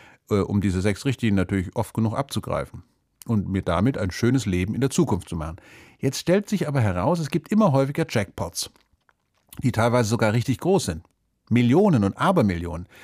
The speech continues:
Das könnte ein starker Hinweis darauf sein, dass die aus der Zukunft immer noch keine Zeitreisen erfunden haben. Denn wenn sie sie erfunden hätten, dann würden die natürlich heute jeden Jack-, jeden, aber wirklich jeden Jackpot abgreifen,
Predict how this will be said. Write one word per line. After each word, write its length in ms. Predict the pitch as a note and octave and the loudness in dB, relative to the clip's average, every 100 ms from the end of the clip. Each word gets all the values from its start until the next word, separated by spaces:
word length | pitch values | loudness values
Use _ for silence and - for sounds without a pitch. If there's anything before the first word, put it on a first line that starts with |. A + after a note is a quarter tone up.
| - - | -20 -8
Das 180 | A#2+ - | -8 -2
könnte 240 | F3 D#3 | 0 0
ein 40 | A2 | -2
starker 360 | - C#3+ D#3 | -2 -2 0
Hinweis 360 | B2 D#3 G#2+ F#2+ | 0 0 -2 -2
darauf 280 | F#2+ F#2 - | -4 -6 -4
sein, 180 | G2+ | -4
dass 180 | G#2+ G2 | -4 -6
die 200 | - E3+ | -6 -6
aus 160 | B2+ - | -6 -4
der 160 | G#2 | -6
Zukunft 600 | - A3 G#3+ B2+ C#3 - - | -4 -4 -4 -2 -4 -6 -4
immer 240 | B2+ C#3 | 0 0
noch 160 | D#3 - | -2 -4
keine 240 | G#2+ A#2+ | -2 -2
Zeitreisen 500 | - E3 G2+ F2+ E2 | -2 -4 -2 -2 -2
erfunden 400 | F#2+ - A2 F#2+ | -6 -4 -4 -2
haben. 160 | F2 F2+ | -4 -4
Denn 220 | F2+ F2+ | -4 0
wenn 160 | A#2+ B2 | 0 0
sie 80 | |
sie 80 | G#2 | -2
erfunden 340 | F2+ C#3 C3 F#2+ | -2 -2 0 0
hätten, 320 | A#2 - D#3 | 0 0 -2
dann 160 | A#2+ | 0
würden 160 | G#2 B2+ | -2 -4
die 80 | B2+ | -2
natürlich 320 | A#2 A#2+ G2+ | -2 -4 -2
heute 160 | G#2 A2 | -2 -2
jeden 240 | G#2 B2+ | -2 -2
Jack-, 220 | D#3 D3+ _ | -4 -6 _
jeden, 460 | G2+ C3+ F3 F2 - - | 0 2 2 -2 -4 -2
aber 180 | A2 | 0
wirklich 220 | C#3 - G#2 | 0 -2 0
jeden 260 | B2+ E3 | 0 0
Jackpot 380 | - A2+ - A2+ | -2 -2 -2 -4
abgreifen, 560 | F2 - - F#2+ C#3 | -6 -8 -6 -4 -4